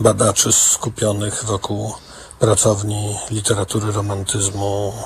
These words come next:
Instytutu Badań Literackich, prawda, gdzie, e,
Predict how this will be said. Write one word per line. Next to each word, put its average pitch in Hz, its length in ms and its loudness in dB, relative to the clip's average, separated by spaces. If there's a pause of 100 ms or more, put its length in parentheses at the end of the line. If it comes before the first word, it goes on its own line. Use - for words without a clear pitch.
(140)
Instytutu 110 540 2
Badań 110 360 4
Literackich, 101 880 2 (680)
prawda, 107 300 -2
gdzie, 101 320 2
e, 104 140 0